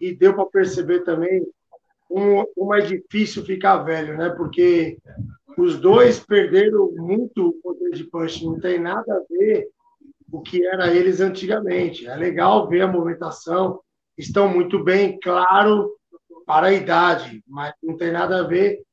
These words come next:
E a gente, como lutador, eu falo por mim, né? E fico até triste, porque a gente quer lutar e na cabeça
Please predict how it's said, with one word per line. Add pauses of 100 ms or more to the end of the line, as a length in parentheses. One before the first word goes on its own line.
(160)
E
a
gente,
como
lutador,
eu
falo
por
mim,
né? (480)
E
fico
até
triste,
porque
a
gente
quer
lutar (240)
e
na
cabeça